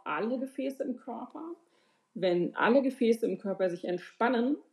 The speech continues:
äh, und weit werden, dann senkt das den Blutdruck. Ja, das ist wie mit einem Gartenschlauch, den Sie zudrücken.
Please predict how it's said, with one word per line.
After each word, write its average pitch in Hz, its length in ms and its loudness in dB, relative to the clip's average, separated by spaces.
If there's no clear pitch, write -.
äh, 196 60 -4
und 180 580 -4
weit 208 420 2
werden, 180 540 0
dann 233 240 4
senkt 165 200 2
das 185 120 -8
den 196 200 -6
Blutdruck. 240 360 -8
Ja, 240 240 -4
das - 160 -8
ist - 120 -12
wie 208 100 4
mit 208 100 6
einem 180 180 4
Gartenschlauch, 196 760 0
den 185 300 -2
Sie 180 120 -10
zudrücken. 226 680 0